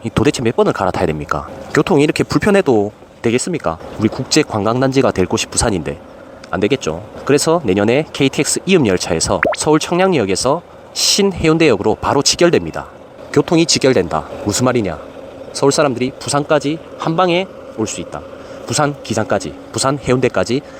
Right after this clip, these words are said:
한 번에 바로 올 수 있게 되는 거예요. 자, 그러면 서울 사람들은 바다를 보려면 보통 강릉에 많이 가거든요. 케이티엑스 타고 강릉을 많이 가는데 강릉 같은 경우에도 마찬가지 케이티엑스가 한 두 시간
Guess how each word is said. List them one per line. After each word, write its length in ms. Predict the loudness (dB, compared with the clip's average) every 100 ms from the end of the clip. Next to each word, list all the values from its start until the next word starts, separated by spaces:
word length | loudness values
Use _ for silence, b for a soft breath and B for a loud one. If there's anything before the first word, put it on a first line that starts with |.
| B -6
한 200 | -2 2
번에 180 | 2
바로 320 | 2 0 -4 -2
올 100 | -4
수 200 | -4 -6
있게 320 | -8 -2 -2 -4 -10
되는 180 | -4 -2
거예요. 280 | 0 -4 -8 -14 -8
자, 140 | -2 2
그러면 160 | 2
서울 160 | 4 4
사람들은 360 | 4 4 2 2
바다를 300 | 2 2 2
보려면 520 | 0 -2 0 -2 -4 -10 -20 -8
보통 340 | -6 0 -2
강릉에 440 | 0 0 4 4 4
많이 160 | 2
가거든요. 520 | 0 0 0 0 -4 -4 -4
케이티엑스 400 | -2 0 0 -2
타고 340 | -2 2 2 0
강릉을 380 | -2 2 4 4
많이 180 | 4 2
가는데 420 | 0 0 0 0 B B B -2
강릉 260 | 4 6
같은 220 | 4 2 0
경우에도 400 | 2 0 0 0
마찬가지 460 | 0 0 0 -2
케이티엑스가 760 | -4 0 0 0 -2 0 2 2
한 160 | 0
두 160 | -4 -2
시간 380 | 0 4 2